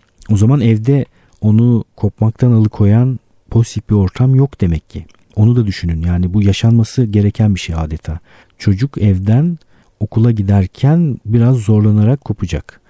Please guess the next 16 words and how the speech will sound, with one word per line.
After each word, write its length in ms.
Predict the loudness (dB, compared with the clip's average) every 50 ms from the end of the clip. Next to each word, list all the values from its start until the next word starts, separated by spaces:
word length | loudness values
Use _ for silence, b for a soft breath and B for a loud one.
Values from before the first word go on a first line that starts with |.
| b b b b b b b -2
Onu 300 | 0 2 2 2 0 -2 _ _ _ -2
önemli 340 | 0 2 2 4 4 2 2
olan 220 | 2 2 0 0 0
anlamamız. 800 | 2 2 4 4 4 4 2 2 2 0 -2 -2 -4 -10 -18 -20 _ _ _ _ -4
Zaten 260 | -2 -2 0 0 0
anlayış 340 | 0 2 2 2 0 0 0
göstermenin 640 | -2 -4 -4 -2 0 0 2 2 4 2 2 0 0
ilk, 220 | -2 -4 -6 -6
e, 440 | -16 -14 -10 -8 -4 -4 -2 -2 -4 -6 -8 -10 -6
adımı 440 | -6 -4 -2 0 2 2 0 0 -2 -2
anlamak. 640 | 0 2 2 4 4 2 2 0 -2 -6 -8 -2
Anlamadan 540 | 0 2 2 4 2 2 0 0 0 -2 -2
anlayış 420 | 0 0 0 2 2 0 0 -2
göstermek 600 | -2 -4 -4 -4 -2 -2 -2 0 0 0 -2 -4 _ b b b b
mümkün 360 | 0 0 0 2 2 2 2
değil. 200 | 4 2 0 -2